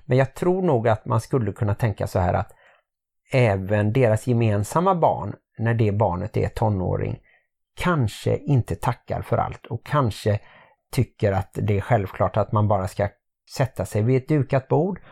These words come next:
få sin lagade mat och sen gå därifrån, kanske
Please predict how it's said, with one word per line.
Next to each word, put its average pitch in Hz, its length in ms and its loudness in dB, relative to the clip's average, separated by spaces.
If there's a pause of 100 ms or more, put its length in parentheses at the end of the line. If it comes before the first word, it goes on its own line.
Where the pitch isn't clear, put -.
(120)
få 101 280 -2
sin 113 240 0
lagade 110 360 2
mat 120 420 2
och - 180 -4
sen 107 280 0
gå 120 120 0
därifrån, 107 540 2
kanske 110 460 0